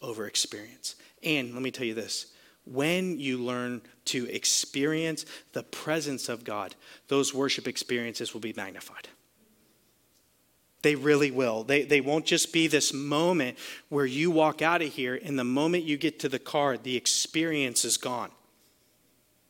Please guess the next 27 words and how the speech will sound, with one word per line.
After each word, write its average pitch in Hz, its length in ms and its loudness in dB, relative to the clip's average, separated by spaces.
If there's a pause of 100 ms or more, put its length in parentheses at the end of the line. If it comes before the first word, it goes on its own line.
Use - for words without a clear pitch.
(100)
Anyone 170 220 4
ever 180 140 4
been 180 220 6
there? 185 160 4
We, 180 240 2
we 175 80 0
used 165 140 0
to 135 80 -2
say 151 120 0
this 139 180 2
about 131 200 0
middle 131 160 -2
school 123 220 -4
camp 123 260 -4
and 104 100 -8
high 120 100 -4
school - 200 -2
camp. - 320 -8 (380)
You 147 120 6
know, 139 120 2
when 135 120 2
you 151 120 6
went 151 140 4
to - 80 -4
camp 147 340 0
as 131 120 0
a 120 120 0